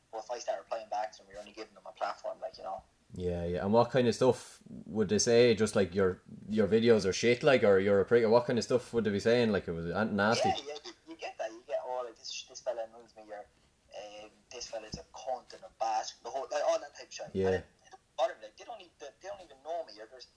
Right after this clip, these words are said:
Speaker 1: they're all, like, usual, like, fake accounts and shit like that. So I don't pass any remarks on them. And if they're,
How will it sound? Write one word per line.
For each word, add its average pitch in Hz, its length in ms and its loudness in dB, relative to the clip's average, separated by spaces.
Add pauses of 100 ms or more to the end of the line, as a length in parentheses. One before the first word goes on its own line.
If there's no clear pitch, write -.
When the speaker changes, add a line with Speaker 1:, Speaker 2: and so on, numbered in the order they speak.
(220)
Speaker 1:
they're 175 80 -6
all, 190 120 -2
like, 160 120 -12 (100)
usual, 165 340 -20
like, - 140 -14 (380)
fake 151 240 -18 (100)
accounts - 340 -14
and - 100 -20
shit - 180 -14
like - 160 -18
that. - 180 -4 (240)
So - 180 -16
I - 40 -10
don't 151 160 -12
pass 135 260 -8
any 120 80 -20
remarks 127 320 -6
on - 60 -20
them. - 100 -6
And 151 80 -6
if - 60 -16
they're, 156 160 -10